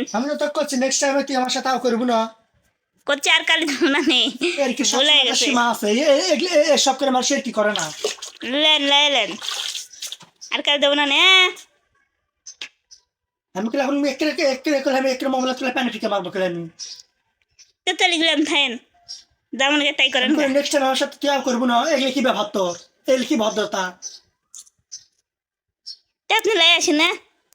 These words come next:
Speaker 2: থাকেন।
Speaker 1: নেক্সট টাইমে তুই আমার সাথে আর করবি না, আমি মানা করে দিলি কিন্তু।
Speaker 2: চলে গেলাম।
Speaker 1: তুই যাবো না, কিছু তোর ব্যক্তিগত ব্যাপার, ওরকম করে চলে গেলাম।
Speaker 2: থাকেন আপনি।
Speaker 1: তুই নেক্সট টাইম আমার সাথে আর করবি না, আমাকে ভালোভাবে কয় দিনে করলে।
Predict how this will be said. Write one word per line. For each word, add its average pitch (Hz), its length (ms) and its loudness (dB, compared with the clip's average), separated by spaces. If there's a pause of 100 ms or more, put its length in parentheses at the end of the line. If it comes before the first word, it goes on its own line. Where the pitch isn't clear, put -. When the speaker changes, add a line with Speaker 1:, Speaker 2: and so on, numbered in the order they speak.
(500)
Speaker 2:
থাকেন। 269 260 0 (800)
Speaker 1:
নেক্সট 247 260 -2
টাইমে 285 180 0
তুই 269 120 -2
আমার 254 120 -2
সাথে 277 180 -4
আর 269 100 0
করবি 247 160 -2
না, 226 60 0
আমি 233 120 -2
মানা 247 200 0
করে 220 120 -2
দিলি 208 200 0
কিন্তু। 185 280 -4 (200)
Speaker 2:
চলে 311 180 2
গেলাম। 302 240 0 (560)
Speaker 1:
তুই 247 80 -2
যাবো 262 220 2
না, 269 120 2
কিছু 269 260 -2
তোর 254 160 -2
ব্যক্তিগত 233 380 -2
ব্যাপার, 202 280 0
ওরকম 240 200 -4
করে 233 200 -2
চলে 240 220 0
গেলাম। 190 280 0 (880)
Speaker 2:
থাকেন 277 260 0
আপনি। - 260 -10
Speaker 1:
তুই 233 120 -4
নেক্সট 269 200 0
টাইম 277 120 0
আমার 262 100 0
সাথে 269 180 0
আর 254 80 4
করবি 254 160 -2
না, 233 60 0
আমাকে 233 180 -2
ভালোভাবে 220 400 2
কয় 233 200 0
দিনে 196 160 -8
করলে। 165 220 -8